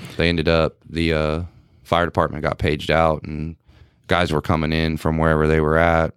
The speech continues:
They were close. He was close. So him and Major jumped into, they took the engine and I think a brush pumper and out, got out there and were, like, putting things out while, uh, mutual aid was coming. But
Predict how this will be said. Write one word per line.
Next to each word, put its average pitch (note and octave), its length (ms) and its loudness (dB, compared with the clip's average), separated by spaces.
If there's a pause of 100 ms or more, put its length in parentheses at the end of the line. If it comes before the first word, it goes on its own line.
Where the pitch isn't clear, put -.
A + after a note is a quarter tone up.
They F#2 140 2
were E2+ 100 2
close. D2 400 0
He G#2+ 140 2
was E2 120 0
close. D2+ 420 0 (500)
So D#2+ 220 0
him E2 340 2
and D#2 280 0
Major D#2+ 360 2
jumped D#2+ 280 0
into, D#2+ 520 2
they E2 120 2
took - 160 -2
the - 120 -4
engine F2+ 420 2
and E2 100 0
I D#2 60 2
think D#2+ 220 -2
a D#2+ 60 0
brush D#2+ 300 0
pumper D#2+ 500 -2 (200)
and D#2+ 140 0
out, D#2 260 2
got D#2 180 2
out E2 180 2
there E2 200 2
and D#2+ 120 0
were, D#2 100 2
like, D#2 240 0
putting D#2 260 0
things D#2 260 0
out D#2 320 -2
while, D2+ 280 -8 (500)
uh, D#2 320 -2 (380)
mutual D#2+ 440 4
aid D#2 180 2
was D2+ 140 -2
coming. E2 340 0 (800)
But D2 320 0